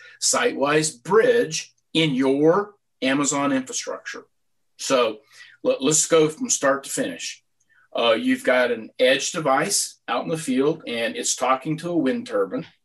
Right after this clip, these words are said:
creating a wind turbine model, and populating it with the R P M and the wind direction and the wind speed. Now I've got my model and my asset. I literally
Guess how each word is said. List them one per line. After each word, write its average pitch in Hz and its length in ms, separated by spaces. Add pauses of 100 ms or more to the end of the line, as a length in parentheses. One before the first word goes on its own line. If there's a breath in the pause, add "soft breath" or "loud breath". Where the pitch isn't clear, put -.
(160)
creating 131 400
a 107 60
wind 143 200
turbine 165 300
model, 127 480 (360 soft breath)
and 120 220
populating 147 680
it 151 180
with 120 340
the 113 120
R 120 160
P 135 220
M 139 300
and 117 120
the 110 140
wind 254 220
direction 240 460
and - 100
the 104 80
wind 131 200
speed. - 500 (500 soft breath)
Now 120 280
I've 156 180
got 143 240
my 147 140
model 127 440
and 147 100
my 139 180
asset. - 580 (1080)
I 110 140
literally 151 760